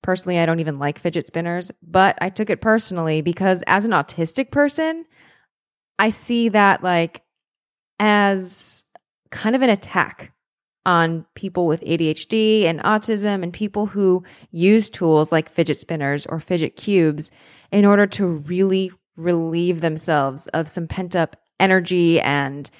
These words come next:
anxiety and other things. Fidget spinners and fidget cubes were invented mostly for a utilitarian purpose. I mean, of course, they're supposed to be fun too,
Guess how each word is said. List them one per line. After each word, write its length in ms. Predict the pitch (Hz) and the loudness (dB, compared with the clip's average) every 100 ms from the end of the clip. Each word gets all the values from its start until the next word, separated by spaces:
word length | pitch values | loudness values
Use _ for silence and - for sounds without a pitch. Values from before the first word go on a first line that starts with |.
| _ _ | _ _
anxiety 800 | 185 175 208 196 190 180 175 170 | -8 0 2 4 4 2 2 2
and 240 | 160 131 - | -2 -8 0
other 320 | 202 202 190 | 2 4 2
things. 640 | 180 151 127 123 156 - - _ _ _ _ _ _ _ _ _ _ _ _ _ _ _ _ _ _ - | 0 -6 -8 -10 -14 -14 -16 _ _ _ _ _ _ _ _ _ _ _ _ _ _ _ _ _ _ -2
Fidget 300 | 220 233 - | 0 0 -2
spinners 720 | - - 247 233 180 160 160 | -4 -2 0 2 4 4 2
and 300 | - 180 190 | -2 -4 -2
fidget 300 | 175 165 - | -4 -4 -10
cubes 600 | - 180 160 147 - - | -4 0 0 -2 -8 -10
were 640 | - 160 180 175 175 - _ _ _ _ _ | -10 0 2 4 4 0 _ _ _ _ _
invented 880 | 196 190 214 214 220 196 185 180 170 - | -4 0 2 2 0 2 4 4 2 -4
mostly 760 | 185 185 196 202 196 190 180 | -8 0 0 0 -2 0 0
for 480 | 175 - 185 175 170 | -4 -4 2 4 4
a 40 | 165 | 2
utilitarian 960 | 185 190 - 262 247 226 196 175 160 | 0 -2 -4 0 0 2 0 2 -2
purpose. 380 | 156 123 78 - | -4 -6 -4 -4
I 60 | 233 | 0
mean, 160 | 254 | 0
of 100 | 254 | 0
course, 380 | - 269 285 - | -2 2 2 0
they're 140 | 262 | -4
supposed 300 | 233 233 220 - | -4 -4 -4 -4
to 40 | |
be 100 | 202 | -6
fun 440 | 170 - 185 202 | -4 -4 -2 -2
too, 400 | 202 185 190 254 | -4 -2 -2 -2